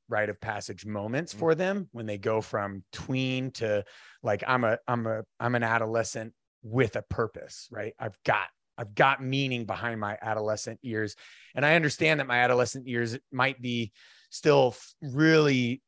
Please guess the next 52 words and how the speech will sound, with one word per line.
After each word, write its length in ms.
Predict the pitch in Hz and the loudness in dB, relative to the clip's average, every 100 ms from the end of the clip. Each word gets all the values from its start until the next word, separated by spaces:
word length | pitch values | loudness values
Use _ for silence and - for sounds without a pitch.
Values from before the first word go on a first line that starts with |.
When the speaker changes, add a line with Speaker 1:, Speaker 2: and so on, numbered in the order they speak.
| - | -6
Speaker 1:
troublesome 580 | - 160 156 131 135 123 | 4 6 6 2 0 0
and 100 | 110 | 0
formative 480 | - 156 143 123 110 | 4 4 4 0 0
years 320 | 127 131 117 | 0 0 -2
to 100 | 123 | -8
move 420 | 113 127 147 131 | -6 -4 -2 -4
me 180 | 127 117 | -4 -4
into 300 | 117 110 113 | -6 -6 -8
adulthood 520 | 101 127 143 120 110 | 0 2 2 -2 -8
so 120 | - | -8
then 140 | 110 107 | -10 -8
I 60 | |
can 280 | 107 107 98 - - | -10 -12 -14 -14 -8
be 160 | 117 | -6
a, 140 | 104 101 - | -6 -10 -14
a 60 | |
good 180 | 107 110 | -12 -12
adult, 360 | 101 135 139 107 | -4 2 2 2
but 160 | 110 - - - - _ _ _ - | -4 -6 -16 -20 -20 _ _ _ 2
I 160 | 147 | 4
am 120 | 156 147 | 4 6
not 160 | 170 | 6
a 60 | 143 | 6
child 440 | - 131 131 98 | 2 2 2 0
anymore. 440 | 95 98 - - - _ _ _ _ _ _ _ _ _ | -8 -18 -18 -18 -20 _ _ _ _ _ _ _ _ _
Right. 240 | 104 104 - | -2 -2 -2
And, 220 | 120 120 120 | -4 -2 -2
and 180 | 123 120 | 0 4
you're 160 | 165 | 6
not 160 | 175 175 | 6 4
gonna 120 | 170 | 2
call 200 | - 165 | 2 2
me 120 | 165 | 2
a 40 | 156 | 0
child. 300 | 175 156 135 | 4 4 2
The 60 | |
community's 500 | - 120 139 175 165 156 | -2 -2 0 2 2 2
not 160 | 151 | 0
gonna 140 | 151 131 | 0 -2
call 180 | 143 | -2
me 140 | 139 135 | -2 -4
a 60 | |
child, 340 | 123 135 131 120 | -2 0 2 0
and 80 | - | -4
I 160 | 127 135 | 0 0
can 220 | 135 123 - | 0 -6 -4
own 280 | 127 120 113 | -2 -2 -4
that 80 | 104 | -6
I'm 140 | 101 | -6
not 220 | 98 98 | -8 -8
a 60 | 98 | -8
child 400 | - 92 95 | -10 -10 -10